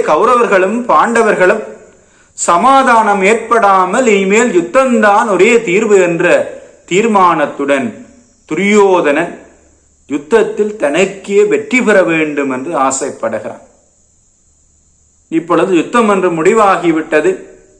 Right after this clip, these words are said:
துரியோதனன் யுத்தத்தின் மூலம் வெற்றியை அடைந்து விட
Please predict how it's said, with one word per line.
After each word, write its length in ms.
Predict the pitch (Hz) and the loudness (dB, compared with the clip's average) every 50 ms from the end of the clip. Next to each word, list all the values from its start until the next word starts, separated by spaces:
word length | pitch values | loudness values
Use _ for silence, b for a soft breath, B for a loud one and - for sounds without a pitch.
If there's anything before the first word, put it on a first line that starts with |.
| _ _ _ _ _ _ _ _ - - | _ _ _ _ _ _ _ _ -2 -2
துரியோதனன் 640 | 180 208 220 226 220 214 196 170 170 - 170 196 196 | 0 2 4 2 2 2 2 0 -2 -2 -2 -2 -2
யுத்தத்தின் 560 | 165 - - - 240 240 240 - 220 196 190 180 | -2 -4 0 0 0 0 0 0 -2 -2 -2 -2
மூலம் 360 | 175 165 156 156 165 190 196 | -4 -4 -4 -2 -4 -4 -4
வெற்றியை 440 | 175 160 160 - 214 240 247 247 233 214 | -6 -8 -6 -2 0 0 2 4 4 2
அடைந்து 380 | 190 - - 196 214 220 220 208 | 2 2 0 0 2 2 2 2
விட 160 | 190 185 175 | 2 2 2